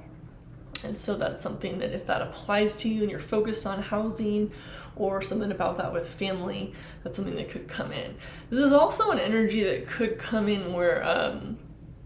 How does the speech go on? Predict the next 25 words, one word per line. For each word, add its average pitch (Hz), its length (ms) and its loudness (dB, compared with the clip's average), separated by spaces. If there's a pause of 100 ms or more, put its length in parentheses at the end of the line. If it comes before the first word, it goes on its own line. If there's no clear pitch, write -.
(100)
you 202 100 0
could - 120 -2
even 202 180 2
have, 160 180 0
like, 135 160 0 (100)
roommates 233 640 6
come 226 300 2
in 214 360 2
or 185 360 0
an 170 100 -2
expansion 214 800 2
of - 140 -2
people 180 360 -4
in 160 120 -6
the - 60 -4
home - 480 -4
as - 160 -6
well, - 380 2
okay? - 440 -4 (300)
Different - 300 -6
people 185 500 -2
could 196 200 -6
be - 100 -6
coming - 360 -8
in. - 280 -8